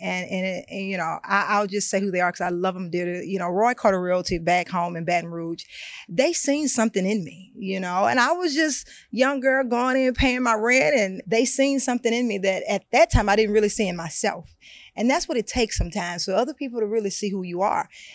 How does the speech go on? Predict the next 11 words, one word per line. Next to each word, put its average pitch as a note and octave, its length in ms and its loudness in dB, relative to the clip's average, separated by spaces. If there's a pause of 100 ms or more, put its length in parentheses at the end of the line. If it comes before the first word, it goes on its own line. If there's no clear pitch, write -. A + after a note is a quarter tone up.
(140)
And G#3 220 -4
I G#3+ 160 0
can B3+ 120 -6
just B3+ 160 -6
remember A#3+ 320 -2
that, G3+ 380 0
that, G3 300 -2
that F#3 220 -2
day G3 480 0
that, F3+ 300 -4
uh, E3+ 420 -4